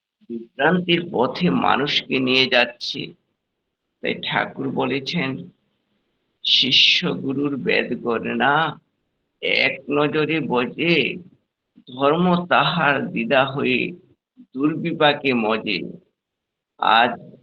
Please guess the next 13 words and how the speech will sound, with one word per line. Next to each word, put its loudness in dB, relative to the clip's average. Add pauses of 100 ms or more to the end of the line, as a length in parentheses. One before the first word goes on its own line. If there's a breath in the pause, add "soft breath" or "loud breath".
(460)
যেন 0 (1000)
প্রকৃত 0
গুরুকে, 4 (960)
প্রকৃত 0
শিষ্যকে 2 (1000)
তার 4 (400)
বিচার 4
বিশ্লেষণ -2
না 4
করে 0 (920)
মানুষকে 0 (1700)
যেন 2 (1120)
একটা 0